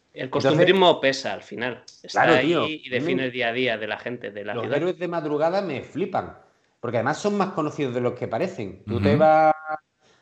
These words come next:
Speaker 2: te sales de copita un martes de estos tontorrones que te pega a las dos de la mañana y lo que hay es lo que hay, cuatro majaretas, te pones a escucharlo, te tira al suelo y después yo lo pongo en Reddit y todo el mundo los conoce.
Speaker 3: Ujú.
Speaker 2: Y yo, claro, es que hay, hay más gente que sale los martes de lo que parece,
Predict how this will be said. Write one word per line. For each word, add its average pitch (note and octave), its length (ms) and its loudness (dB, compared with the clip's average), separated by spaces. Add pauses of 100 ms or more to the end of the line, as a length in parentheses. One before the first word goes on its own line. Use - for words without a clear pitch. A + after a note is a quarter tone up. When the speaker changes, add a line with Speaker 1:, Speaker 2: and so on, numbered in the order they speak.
(120)
Speaker 2:
te B2 120 -6
sales C#3 380 0
de D3 140 2
copita D#3 420 2
un D3+ 160 -2
martes E3 380 2
de D3+ 60 2
estos D3+ 200 -2
tontorrones D3 560 0
que A2+ 80 0
te G2 80 -4
pega A#2+ 120 0
a C#3+ 40 0
las D3 80 4
dos D3 60 4
de D3 60 4
la C#3+ 60 4
mañana C#3+ 560 0
y G2+ 300 0
lo F#2+ 140 -2
que G2+ 120 -2
hay G#2+ 140 4
es B2+ 60 6
lo C3 100 4
que C3 100 2
hay, C3+ 260 2
cuatro B2+ 220 0
majaretas, D3+ 800 2
te B2+ 80 -6
pones A#2+ 180 -4
a - 20 -2
escucharlo, C3+ 360 -4
te G2+ 120 -4
tira G#2+ 160 -4
al A#2 80 -4
suelo D#3+ 340 -2 (400)
y C3 140 -6
después A#2+ 280 2
yo C#3+ 60 6
lo C#3+ 100 4
pongo D3+ 200 2
en D3+ 80 2
Reddit E3 320 2
y - 40 -16
todo G#3 180 6
el F#3+ 40 2
mundo D3 180 2
los C#3 120 0
conoce. C3+ 480 -6 (160)
Speaker 3:
Ujú. B2 380 4 (100)
Speaker 2:
Y F2+ 140 -10
yo, F2 120 -8 (180)
claro, C#3+ 180 -2
es A2 60 -2
que C3 120 -4
hay, C3+ 160 2
hay A#2 140 -2
más C3 180 0
gente E3 260 -4
que A#2+ 160 -2
sale A#2 240 -2
los A2+ 100 -2
martes A2 320 -2
de A2 60 -2
lo G#2+ 60 -2
que G2+ 80 -2
parece, F#3+ 420 -6